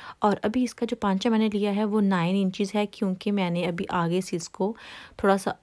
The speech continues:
और जब बढ़ाना है, तो फिर ये नाइन से कम ही रखना है। तकरीबन सिक्स इंचेस तक मैं इसका पांचा रखूँगी तैयार,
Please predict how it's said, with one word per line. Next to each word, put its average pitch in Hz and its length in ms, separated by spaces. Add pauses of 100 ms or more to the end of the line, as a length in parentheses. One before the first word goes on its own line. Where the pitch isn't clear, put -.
और 185 220
जब 190 220
बढ़ाना 190 420
है, 196 160
तो 214 180
फिर 202 120
ये 190 140
नाइन 175 280
से 170 180
कम 180 240
ही 190 180
रखना 196 320
है। 190 200
तकरीबन 196 440
सिक्स - 360
इंचेस 190 300
तक 190 160
मैं 196 60
इसका 190 220
पांचा 170 320
रखूँगी 190 380
तैयार, 175 340